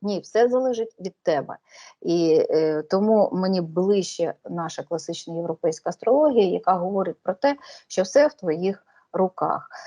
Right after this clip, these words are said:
От. Ну, а ведична, вона трошечки за ментальністю відрізняється, тому що там, якщо пройшов складний період, то все. Навіть боги,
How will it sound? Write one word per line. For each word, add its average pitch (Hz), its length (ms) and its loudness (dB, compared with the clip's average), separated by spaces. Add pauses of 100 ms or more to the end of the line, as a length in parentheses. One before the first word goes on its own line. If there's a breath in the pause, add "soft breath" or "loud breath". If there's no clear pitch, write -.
(200 loud breath)
От. 156 320 0
Ну, 226 160 2
а 240 180 4
ведична, 175 760 0
вона 170 380 -4
трошечки 175 800 -2
за 202 140 2
ментальністю 175 760 0
відрізняється, 180 840 0
тому 175 300 -8
що 165 160 -8
там, 165 320 2
якщо 165 300 -10
пройшов 180 640 2
складний 254 520 4
період, 226 760 2
то 175 120 -6
все. 156 520 -2 (540 loud breath)
Навіть 240 380 6
боги, 190 680 2